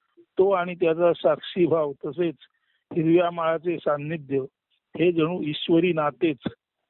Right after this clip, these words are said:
थोड्या वेळाने साडेआठ नऊच्या सुमारास प्राध्यापकी तेथे येऊन त्याच्या नजीक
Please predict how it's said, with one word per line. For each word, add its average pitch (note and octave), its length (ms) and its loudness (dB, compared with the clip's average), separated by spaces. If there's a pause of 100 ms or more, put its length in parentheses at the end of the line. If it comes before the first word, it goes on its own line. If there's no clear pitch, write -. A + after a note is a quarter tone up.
(140)
थोड्या F3 360 2
वेळाने F3 400 0
साडेआठ E3+ 540 2
नऊच्या E3 400 -6
सुमारास D#3+ 500 -2 (600)
प्राध्यापकी E3 720 0
तेथे D#3 400 -2
येऊन D#3 320 0 (500)
त्याच्या D#3+ 340 2
नजीक D#3 380 -4